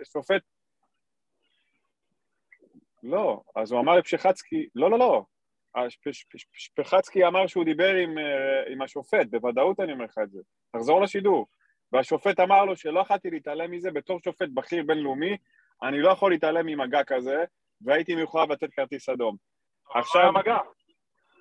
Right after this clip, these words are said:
Speaker 1: זה מה שקורה, עכשיו, זה מה שהולך להיות פה. עכשיו,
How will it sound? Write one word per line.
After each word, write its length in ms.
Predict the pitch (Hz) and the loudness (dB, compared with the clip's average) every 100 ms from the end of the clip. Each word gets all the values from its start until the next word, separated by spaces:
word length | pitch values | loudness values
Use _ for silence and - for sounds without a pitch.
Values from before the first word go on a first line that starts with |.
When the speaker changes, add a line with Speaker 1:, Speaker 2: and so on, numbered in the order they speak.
| _ _ _ | _ _ _
Speaker 1:
זה 180 | 123 147 | -2 2
מה 100 | 190 | 2
שקורה, 560 | 202 202 202 208 254 180 | 2 2 4 6 6 4
עכשיו, 300 | 139 - 151 | 2 -8 -6
זה 140 | 151 | -4
מה 120 | 226 | -6
שהולך 360 | 214 214 214 220 | -4 -4 -4 -6
להיות 220 | 214 233 _ | -4 -4 _
פה. 160 | 147 117 _ _ _ - | -10 -10 _ _ _ -12
עכשיו, 340 | 135 185 156 | -2 0 0